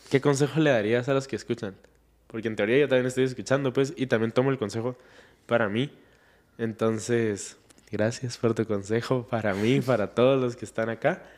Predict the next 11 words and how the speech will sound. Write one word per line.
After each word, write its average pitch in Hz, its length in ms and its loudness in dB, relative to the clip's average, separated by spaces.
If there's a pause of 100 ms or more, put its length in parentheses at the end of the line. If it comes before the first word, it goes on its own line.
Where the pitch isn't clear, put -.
(580)
Y, 151 300 2
pues, 127 340 2
gracias 127 400 4
a 127 120 2
todos 127 220 2
ustedes 117 280 0
por 131 160 0
acompañarnos 120 720 -4
en 104 100 -6
este 101 200 -4
episodio. 143 560 0